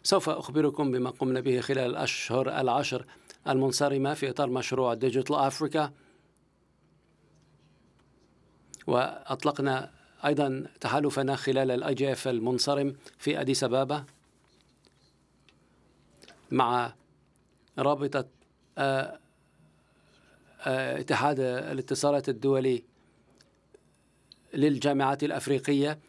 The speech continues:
والمؤسسة الإفريقية لرابطات، آه، الأفريقية. عندنا تقريبًا حداشر شريكًا وسبع مشروعات،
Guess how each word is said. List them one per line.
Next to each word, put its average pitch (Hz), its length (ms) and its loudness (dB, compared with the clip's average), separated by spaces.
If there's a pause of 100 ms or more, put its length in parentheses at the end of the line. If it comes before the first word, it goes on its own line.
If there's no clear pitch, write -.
(500)
والمؤسسة 143 640 0
الإفريقية 139 640 0
لرابطات، 131 840 0 (460)
آه، 127 240 -2 (680)
الأفريقية. 139 920 0 (1600)
عندنا 143 360 0
تقريبًا 135 840 0
حداشر 143 400 0
شريكًا 143 680 0 (760)
وسبع 143 540 0 (380)
مشروعات، 127 760 0